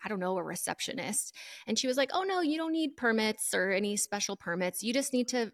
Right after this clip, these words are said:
register for T O T tax if you're doing Airbnb." So I was like, "Okay, cool." And because it was my first time, I didn't think, like, "Oh, I need to get something in writing,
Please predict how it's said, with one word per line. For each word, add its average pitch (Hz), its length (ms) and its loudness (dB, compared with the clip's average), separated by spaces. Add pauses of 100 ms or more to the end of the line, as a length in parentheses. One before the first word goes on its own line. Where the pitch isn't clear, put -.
register 208 500 -2
for 220 160 -6
T 202 320 -2
O 214 80 2
T 180 220 -4
tax 180 340 -2
if 180 140 -8
you're 180 100 -4
doing 180 340 -4
Airbnb." 180 680 -4 (460)
So 196 360 2
I 208 100 4
was 214 100 0
like, 214 240 4
"Okay, 294 320 4
cool." - 580 2 (300)
And 208 240 0 (120)
because 185 280 -4
it 196 80 0
was 175 120 -2
my 175 120 -4
first 170 280 -6
time, 196 520 -2
I 180 40 -6
didn't 196 300 -4
think, 285 220 0
like, 170 180 -2
"Oh, 214 100 0
I 202 40 0
need 185 140 -2
to 185 60 0
get - 200 -2
something 185 340 -6
in - 160 -8
writing, 190 640 -6